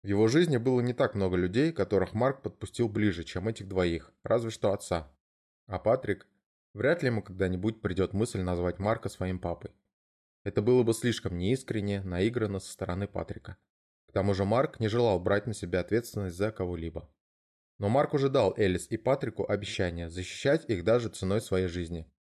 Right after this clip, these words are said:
И пусть его слова звучали немного иначе, Марк просто так думал. По-другому он не умел.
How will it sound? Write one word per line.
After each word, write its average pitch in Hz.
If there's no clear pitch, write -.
И 101
пусть 120
его 104
слова 104
звучали 101
немного 95
иначе, 120
Марк 139
просто -
так 90
думал. 82
По-другому 101
он 98
не 90
умел. 80